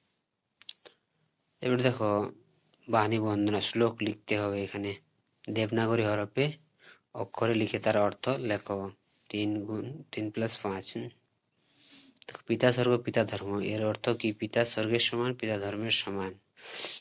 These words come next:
হুম, অর্থাৎ পিতার গুরুত্ব ও মর্যাদা সম্পর্কে বোঝানো হয়েছে। ধনান জ্যোতিষ, ধনান জ্যোতিষচৈব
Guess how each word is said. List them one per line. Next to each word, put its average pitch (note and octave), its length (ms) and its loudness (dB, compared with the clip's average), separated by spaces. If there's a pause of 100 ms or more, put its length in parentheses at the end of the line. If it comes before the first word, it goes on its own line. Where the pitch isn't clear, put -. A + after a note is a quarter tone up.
(140)
হুম, A#2 300 2 (120)
অর্থাৎ B2 360 2
পিতার A#2+ 260 4
গুরুত্ব A#2 420 4
ও A#2 40 6
মর্যাদা G#2+ 320 4
সম্পর্কে A2 360 -2
বোঝানো G#2 360 0
হয়েছে। G2 480 -6 (720)
ধনান C3 600 8 (360)
জ্যোতিষ, A#2 440 2 (2500)
ধনান A#2+ 400 6
জ্যোতিষচৈব A2+ 960 2